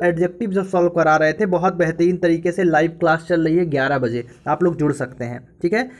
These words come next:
compensate for होता है, compensate का मतलब क्षतिपूर्ति होती है,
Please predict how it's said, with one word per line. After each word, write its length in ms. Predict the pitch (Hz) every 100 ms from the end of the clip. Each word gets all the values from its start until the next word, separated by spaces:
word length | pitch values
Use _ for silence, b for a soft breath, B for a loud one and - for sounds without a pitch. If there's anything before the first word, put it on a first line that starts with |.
| B B _ 185
compensate 680 | 190 190 233 214 196 196
for 240 | 190 160 156
होता 280 | 156 156 165
है, 220 | 190 233 B B _
compensate 540 | 180 185 208 208 214 214
का 100 | 208
मतलब 260 | 190 196
क्षतिपूर्ति 720 | 190 185 175 208 196 190 190 202
होती 320 | 196 196 202
है, 180 | 208